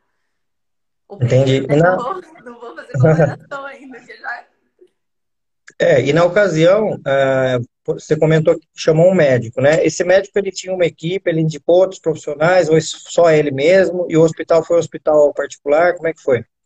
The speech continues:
Speaker 1: Foi, foi um hospital particular. Ele tinha ou-,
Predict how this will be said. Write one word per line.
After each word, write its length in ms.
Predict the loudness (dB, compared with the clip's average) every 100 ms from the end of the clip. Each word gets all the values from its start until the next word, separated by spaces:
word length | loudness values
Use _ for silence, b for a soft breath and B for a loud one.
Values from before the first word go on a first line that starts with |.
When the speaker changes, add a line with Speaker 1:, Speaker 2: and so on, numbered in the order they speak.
| _ _ _ _ _
Speaker 1:
Foi, 300 | -20 -18 -18
foi 160 | -20 -20
um 40 | -20
hospital 360 | _ -16 -16
particular. 800 | -16 -20 _ -20 -12 -8 -8 -10
Ele 180 | -14 -20
tinha 380 | _ -20 -16 -14
ou-, 280 | -14 -16